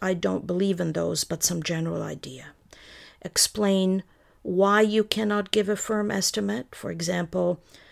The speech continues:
you have no way of predicting how long the responding motion materials from the other side will be, how long it will take to respond to them,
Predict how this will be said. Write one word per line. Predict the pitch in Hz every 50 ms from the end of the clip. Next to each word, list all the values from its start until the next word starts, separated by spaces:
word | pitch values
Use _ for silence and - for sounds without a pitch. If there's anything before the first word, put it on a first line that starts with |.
| - -
you | - 185 196
have | 185 196 190 185
no | 196 190 196 190
way | 196 196 190 185 185
of | 185 180 - -
predicting | - 185 170 - 202 202 - - 196 185 180 175
how | 156 180 185 185
long | 185 180 175 175 175 175 175 165
the | 170 175 165
responding | 175 175 170 - - - 214 208 208 208 196 190 185 180
motion | 175 170 165 - - 185 165
materials | 165 147 - - 180 175 170 170 160 -
from | - 185 165 156
the | 156 156 165
other | 156 156 156
side | 143 - - 165 151 151 - -
will | - - - -
be, | 156 202 208 202 196 196 196 190 - - - - - - - -
how | - 180 180
long | 170 175 175 175 170 165 170 175 -
it | - - - -
will | 82 80 76
take | - - 82 87 82 - -
to | - 82
respond | - - 147 - - - - 175 160 160 165 160 156
to | - -
them, | 156 160 156 139 147 151